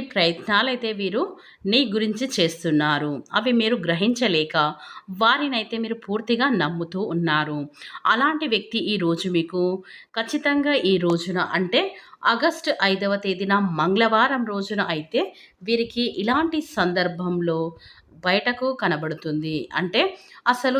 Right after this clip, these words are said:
ఈ సమయంలో మీకు ఖచ్చితంగా మీ, ఎందుకంటే వారిని మీరు బాగా నమ్మారు. వారు విషయంలో మీరు మొత్తం మంచి చెడులు, కష్టం, సుఖం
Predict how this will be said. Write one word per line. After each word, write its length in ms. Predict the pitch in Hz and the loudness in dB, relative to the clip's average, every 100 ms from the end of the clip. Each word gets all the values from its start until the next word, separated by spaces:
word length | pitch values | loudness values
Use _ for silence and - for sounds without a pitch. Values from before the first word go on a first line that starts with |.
| - | 0
ఈ 100 | 226 254 | -2 0
సమయంలో 600 | 226 226 294 285 277 277 | 0 2 2 2 2 0
మీకు 240 | 240 226 | 0 -2
ఖచ్చితంగా 680 | 226 165 - - 202 190 214 381 - - - 190 | -2 -4 -4 -4 0 2 2 0 -2 -16 -16 -4
మీ, 200 | 190 196 302 - _ _ _ _ _ _ - _ | 2 2 0 -6 _ _ _ _ _ _ -20 _
ఎందుకంటే 520 | - 247 302 302 285 294 | -2 0 2 2 2 0
వారిని 380 | 233 208 208 208 | 2 2 2 0
మీరు 220 | 196 190 170 | 0 0 -2
బాగా 360 | 147 165 226 | 0 2 2
నమ్మారు. 580 | 247 175 160 156 147 147 135 - - - - 208 | 2 2 -2 -2 0 -2 -8 -12 -20 -20 -14 0
వారు 380 | 233 254 285 285 277 - 165 | 4 4 4 -2 -4 -10 -6
విషయంలో 520 | 190 - 262 262 247 | -4 0 0 2 2
మీరు 200 | 240 233 | 2 0
మొత్తం 480 | 214 156 156 - 247 240 | 0 -4 -6 -4 0 2
మంచి 300 | 156 170 240 | 0 -2 -4
చెడులు, 360 | 226 180 175 175 | -2 -4 -2 -4
కష్టం, 440 | 170 156 - 170 | -4 -4 -6 -6
సుఖం 360 | 165 180 170 170 | -6 -8 -4 -2